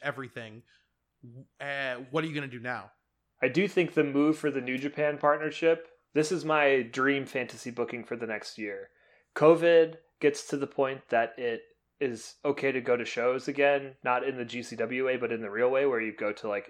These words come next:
Speaker 2: Madison Square Garden.
Speaker 1: Yeah.
Speaker 2: Kenny Omega wins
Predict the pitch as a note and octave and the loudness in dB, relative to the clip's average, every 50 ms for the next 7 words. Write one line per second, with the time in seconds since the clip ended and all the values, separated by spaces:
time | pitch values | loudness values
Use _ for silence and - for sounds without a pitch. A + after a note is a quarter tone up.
0 | G#2 - B2 A2 G#2+ G#2+ - A2+ - - A#2+ A2 G#2+ G#2+ G#2+ A2+ B2+ C#3 C#3+ C#3+ | -10 -6 -4 -4 -4 -4 -8 -10 -8 -6 -6 -4 -2 -2 -2 0 0 0 -2 -2
1 | C#3+ - _ _ _ _ _ _ _ _ _ _ - B2+ A2+ - - D3+ D#3+ E3 | -6 -12 _ _ _ _ _ _ _ _ _ _ -12 -12 -4 2 4 6 8 8
2 | E3 E3 D#3+ D3+ D3 D3 D3+ D3+ C#3+ C3+ C3+ B2+ C3 C3+ C3+ C#3 C#3 C#3 - - | 8 8 8 8 8 8 8 6 6 6 4 2 0 -2 -6 -10 -12 -12 -14 -16
3 | - - - | -16 -18 -20